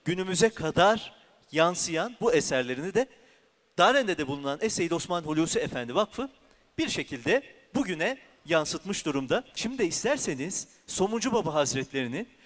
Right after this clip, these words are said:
günümüze kadar ulaşan o eserinden biraz da feyiz alalım, dinleyelim,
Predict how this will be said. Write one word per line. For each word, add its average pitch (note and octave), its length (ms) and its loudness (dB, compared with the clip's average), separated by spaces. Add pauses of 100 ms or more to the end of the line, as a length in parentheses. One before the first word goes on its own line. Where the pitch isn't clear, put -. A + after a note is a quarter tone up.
(220)
günümüze B3+ 480 2
kadar D#3+ 380 0
ulaşan F#3+ 540 -4
o G#3 280 2
eserinden E3+ 880 2 (440)
biraz C#3 340 0
da B2 160 -2 (180)
feyiz D3+ 320 -2
alalım, B2+ 380 -2 (280)
dinleyelim, C#3 600 -4